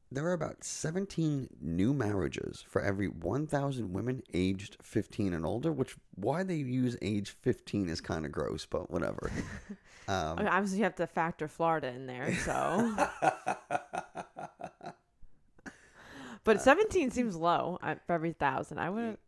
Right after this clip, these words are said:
Speaker 1: Yeah. But for every seventeen new marriages for every thousand women aged fifteen and older, there are also eight new divorces every year for the same population
Speaker 2: So
Speaker 1: of women.
Speaker 2: basically, like, half.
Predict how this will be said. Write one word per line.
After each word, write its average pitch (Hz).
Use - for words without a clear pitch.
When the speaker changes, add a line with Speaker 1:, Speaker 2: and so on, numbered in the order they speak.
Speaker 1:
Yeah. 180
But 143
for -
every 151
seventeen 135
new 123
marriages 98
for -
every 82
thousand 98
women 98
aged 80
fifteen -
and 131
older, 90
there 127
are 131
also 151
eight 151
new 127
divorces 98
every 120
year 80
for -
the 98
same 80
population -
Speaker 2:
So -
Speaker 1:
of 190
women. 196
Speaker 2:
basically, 233
like, 175
half. 151